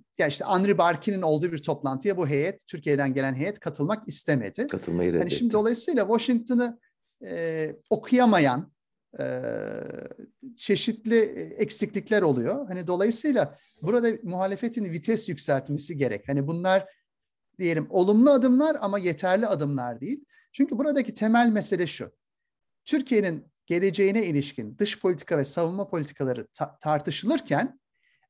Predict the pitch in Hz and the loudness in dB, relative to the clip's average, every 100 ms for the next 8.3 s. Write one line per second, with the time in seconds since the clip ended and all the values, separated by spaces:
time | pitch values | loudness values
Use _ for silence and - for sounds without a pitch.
0 | - 202 302 302 262 196 143 135 160 180 | -2 2 4 4 2 2 0 -2 -2 -2
1 | 208 202 202 233 226 208 127 - 160 196 | -2 -2 -2 -4 -4 -4 -4 -2 0 2
2 | 220 190 175 147 - 185 185 214 202 185 | 0 -2 -4 -6 -4 -2 0 2 2 2
3 | 180 165 170 277 220 - _ _ _ _ | 0 0 0 0 -2 -10 _ _ _ _
4 | _ 226 320 302 175 - 185 226 214 262 | _ -4 -2 -2 -4 -4 -4 -2 2 4
5 | 247 208 170 185 208 214 147 _ _ _ | 4 2 0 -4 -4 -8 -12 _ _ _
6 | _ _ _ - - 190 151 175 156 147 | _ _ _ -10 -4 -2 -2 -2 0 -2
7 | 151 127 80 - _ - 269 277 277 170 | -4 -8 -10 -16 _ -2 4 4 4 2
8 | 131 113 | 0 -2